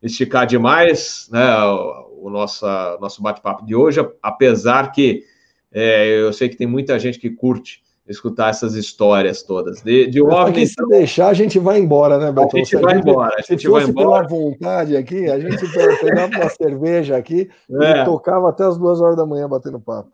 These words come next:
Speaker 1: E eu sei, eu
Speaker 2: Mas tá,
Speaker 1: sei que
Speaker 2: com esse
Speaker 1: você tem
Speaker 2: férias
Speaker 1: curso
Speaker 2: que tem
Speaker 1: online pra fazer, ó, eu sei que você tem curso online pra fazer, eu também tenho que fazer a prova do mesmo curso, ainda não fiz, vou fazer.
Speaker 2: Meu Deus do céu.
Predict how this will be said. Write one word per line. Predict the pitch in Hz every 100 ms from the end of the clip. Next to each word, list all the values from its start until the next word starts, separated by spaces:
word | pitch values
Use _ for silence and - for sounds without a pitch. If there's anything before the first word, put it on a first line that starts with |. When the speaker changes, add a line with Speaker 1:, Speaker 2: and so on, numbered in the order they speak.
| _ 117
Speaker 1:
E |
eu | 147 156
sei, | 190
eu | 185
Speaker 2:
Mas | 143 151
tá, |
Speaker 1:
sei | 160
que | 185
Speaker 2:
com | 151
esse | 160
Speaker 1:
você | 147
tem | 160
Speaker 2:
férias | 156 - 151 -
Speaker 1:
curso |
Speaker 2:
que | 185
tem | 170
Speaker 1:
online | 165 170 170
pra | 175 156
fazer, | 151 131 - 156 196 202
ó, | 135 117
eu |
sei | 113 160
que | -
você | 156
tem | 151 139
curso | 151 156 147
online | 131 131
pra | 127
fazer, | 123 120 123
eu | 156
também | 147 143 143
tenho | 143
que |
fazer | 135 123
a | 123 104
prova | 131 127 127
do | 117
mesmo | 143 131 113
curso, | 131 143 131
ainda | 120
não | 113
fiz, | 110 135 175 151
vou | 120
fazer. | 117 104 123 123
Speaker 2:
Meu | 196
Deus | 480 - - 214
do | - 208
céu. | 190